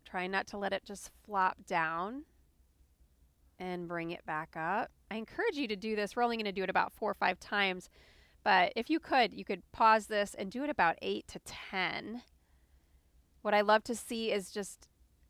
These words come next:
oh, the light side, left side of my sacrum gets light as the knee opens. I can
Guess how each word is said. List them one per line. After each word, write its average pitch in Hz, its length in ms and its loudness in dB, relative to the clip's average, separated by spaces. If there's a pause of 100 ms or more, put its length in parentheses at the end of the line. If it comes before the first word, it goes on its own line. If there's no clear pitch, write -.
(260)
oh, 208 280 -2
the 180 80 -2
light 180 220 0
side, 196 220 -2
left 196 200 -2
side 202 160 -2
of 202 80 -2
my 190 120 -2
sacrum 208 500 -6
gets - 260 -8
light 190 500 0
as 180 180 -8
the 185 100 -8
knee 175 340 -10
opens. 208 880 -4 (420)
I 196 220 -4 (100)
can - 120 -16